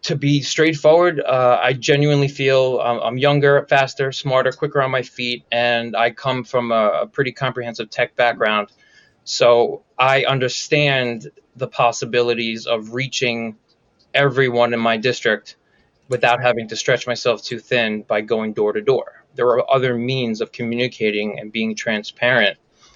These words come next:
about governing, about legislation, about hearing complaints, instead of holding civic hall meetings, which are pretty much gonna be done now anyway with covid. How are people going to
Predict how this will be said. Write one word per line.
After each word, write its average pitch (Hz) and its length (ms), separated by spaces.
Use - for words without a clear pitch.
about 110 680
governing, 123 680
about 107 460
legislation, 120 920
about 113 460
hearing 131 460
complaints, 117 800
instead 127 300
of 120 80
holding 120 580
civic 123 420
hall 127 220
meetings, 113 680
which 127 200
are 117 80
pretty 120 260
much 113 340
gonna 117 140
be 107 120
done 113 240
now 107 220
anyway 107 400
with 104 160
covid. 113 380
How 135 200
are 135 140
people 143 320
going 123 440
to 120 460